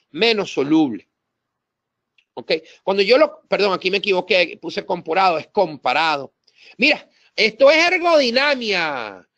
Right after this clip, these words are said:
Sergio Favela, aquí puse comporado, eso es la odontología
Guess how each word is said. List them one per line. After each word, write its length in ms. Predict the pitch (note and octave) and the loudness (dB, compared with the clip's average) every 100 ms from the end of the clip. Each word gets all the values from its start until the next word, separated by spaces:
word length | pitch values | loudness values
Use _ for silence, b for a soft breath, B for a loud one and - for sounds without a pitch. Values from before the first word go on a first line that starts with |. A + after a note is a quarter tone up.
| _ | _
Sergio 320 | - G#3+ A3 | -4 0 0
Favela, 540 | F#3+ G3+ C#4 B3 F3 - | 2 2 2 2 -4 -6
aquí 220 | D#3+ A#3+ | -8 -8
puse 300 | G3 C4+ D4+ | -8 -8 0
comporado, 680 | C#4+ A3+ G3+ F#3+ B3 A#3+ F3+ | 0 0 -2 0 2 2 -2
eso 160 | - | -6
es 140 | C4 D4+ | -8 -2
la 260 | D4+ C4 - | -2 -2 0
odontología 800 | A#3 A3 G3+ G3+ G3 A#3+ C4+ | 0 0 -2 -4 -4 -4 -4